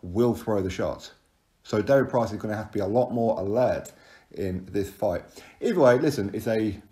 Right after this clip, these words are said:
good fight. It's a fight that's gonna pique the interest of me, and I'm sure many of you guys. You guys will have your favourites as to who you think will win this fight. Both these guys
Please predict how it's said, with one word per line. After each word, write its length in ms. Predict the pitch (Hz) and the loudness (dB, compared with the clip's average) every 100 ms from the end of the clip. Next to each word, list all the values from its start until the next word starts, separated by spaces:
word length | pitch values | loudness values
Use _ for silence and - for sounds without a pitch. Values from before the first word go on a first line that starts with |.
| - | -2
good 160 | 127 | -2
fight. 400 | - 123 131 - | 0 2 2 2
It's 100 | 120 | -6
a 60 | 110 | -8
fight 300 | - 110 - | 0 2 2
that's 120 | 98 | -2
gonna 220 | - 107 | -6 -6
pique 280 | 95 131 117 | -6 -6 -4
the 100 | 110 | -4
interest 420 | 110 113 107 101 | -4 -4 -4 -4
of 200 | 101 92 92 - - | -6 -6 -8 -20 -12
me, 340 | - 113 117 120 | -4 0 0 0
and 140 | 104 | -2
I'm 80 | 95 | -6
sure 220 | 95 110 | -4 -4
many 220 | 104 104 | -4 -6
of 100 | 92 | -4
you 180 | 101 113 | -2 0
guys. 360 | 113 120 120 120 - - - | 2 2 2 0 -14 -16 -8
You 100 | 113 | -2
guys 240 | 113 107 | 2 2
will 80 | 101 | 2
have 240 | 113 101 | -2 -2
your 80 | 101 | -4
favourites 420 | 90 113 117 120 | 0 0 0 -2
as 200 | - 95 | -6 -6
to 120 | 95 92 | -6 -4
who 140 | 120 | -2
you 180 | 110 101 | -2 -4
think 320 | - 104 87 | -6 -8 -6
will 120 | 95 | -6
win 440 | 90 104 139 156 - - _ | -2 -2 -2 -4 -12 -20 _
this 120 | 117 107 | -10 -4
fight. 320 | 117 120 120 | 2 2 4
Both 200 | 127 120 | 0 0
these 120 | 110 | -2
guys 240 | 110 104 | 0 0